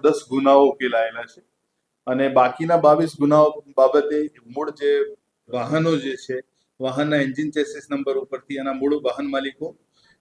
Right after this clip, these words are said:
એ વાહન માલિકોને, અ, સંપર્ક કરી એમણે આ વાહન કોઈને વેચેલું હતું કે કેમ, કે એમને ક્યારે ચોરાયેલું છે અને ક્યાં ફરિયાદ નોંધાયેલી છે, આ બાબતેની માહિતી મેળવી આગળની, અ, જે તે પોલીસ સ્ટેશનને પણ એ અંગેની જાણકારી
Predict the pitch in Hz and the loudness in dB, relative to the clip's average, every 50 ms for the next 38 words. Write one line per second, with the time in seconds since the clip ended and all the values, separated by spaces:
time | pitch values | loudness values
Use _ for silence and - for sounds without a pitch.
0 | _ 151 165 170 156 151 143 156 151 151 151 147 147 151 147 147 147 147 147 147 | _ -4 -2 0 0 0 0 0 -2 0 0 0 0 0 -2 -2 -6 -6 -6 -6
1 | 147 147 147 _ _ 127 127 127 127 127 123 - - 131 135 131 - 147 143 143 | -8 -8 -12 _ _ -12 -8 -8 -6 -8 -8 -8 -8 -8 -8 -4 -4 -4 -4 -4
2 | - - 147 151 151 147 139 139 139 143 139 139 139 135 127 131 139 - _ 139 | -4 -4 -4 -4 -2 -4 -4 -6 -4 -4 -4 -4 -4 -4 -8 -8 -12 -6 _ -6
3 | 135 135 127 120 117 117 - 143 143 147 147 147 143 147 147 147 143 147 143 - | -6 -6 -8 -10 -10 -10 -4 -4 -4 -2 0 -2 -2 -2 -4 -8 -10 -12 -12 -10
4 | 156 151 151 147 - 139 139 139 139 135 - _ 139 131 135 147 151 147 143 143 | -10 -12 -12 -8 -8 -8 -8 -8 -12 -18 -8 _ -4 -2 0 0 -2 -2 -2 -4
5 | 143 143 147 151 156 156 _ 160 151 151 _ - 139 147 143 - 147 139 135 139 | -4 -4 -4 -6 -8 -12 _ -18 -18 -16 _ -8 -8 -8 -6 -6 -8 -4 -4 -4
6 | 139 131 131 127 123 123 131 127 123 123 117 117 - _ 147 - _ _ _ _ | -4 -4 -8 -14 -6 0 0 0 0 -2 -8 -14 -16 _ -20 -20 _ _ _ _
7 | _ _ _ _ _ 135 139 147 151 151 147 151 147 147 151 147 151 147 143 127 | _ _ _ _ _ -4 -2 2 2 4 4 4 2 2 -2 -2 -2 -2 -2 -4
8 | 120 - 143 139 - 143 139 143 151 151 139 127 127 123 _ _ 131 131 127 143 | -4 -6 -8 -6 -6 -6 -4 -4 -4 -4 -6 -10 -12 -14 _ _ -8 -6 -4 -4
9 | 143 147 147 143 - _ _ _ _ _ _ _ _ _ _ 135 127 123 127 127 | -6 -6 -10 -12 -14 _ _ _ _ _ _ _ _ _ _ -6 -4 -2 -2 -2
10 | 127 127 120 - - 127 127 139 147 147 147 139 143 143 143 - 139 135 - 135 | -2 -4 -6 -4 -4 -4 -2 -2 -6 -4 -2 -4 -4 -4 -4 -6 -10 -10 -10 -10
11 | 139 131 123 131 131 131 131 127 127 123 120 120 120 123 120 123 120 - 123 120 | -10 -10 -10 -8 -4 -4 -4 -4 -4 -8 -12 -8 -8 -10 -10 -10 -14 -12 -10 -8
12 | 120 120 117 120 120 123 | -8 -6 -4 -4 -4 -4